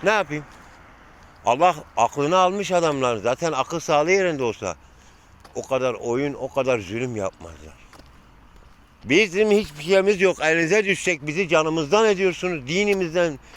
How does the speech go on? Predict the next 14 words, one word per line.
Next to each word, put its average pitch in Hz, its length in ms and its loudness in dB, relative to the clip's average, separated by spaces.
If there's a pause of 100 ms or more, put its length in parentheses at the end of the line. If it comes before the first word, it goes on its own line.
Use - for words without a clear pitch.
(140)
imanımızdan 175 680 2
etmeye 190 340 2
çalışıyorsunuz. 160 440 -2
Sizin 151 320 -2
her 214 240 0
türlü 190 340 0
pisliğiniz 120 640 -4
var. 170 140 2 (460)
Boyunuzu 147 520 2
aşmış 170 460 0 (380)
pisliğinizle 165 880 2
boğulup 151 400 4
yok 180 200 4
oluyorsunuz. 143 600 2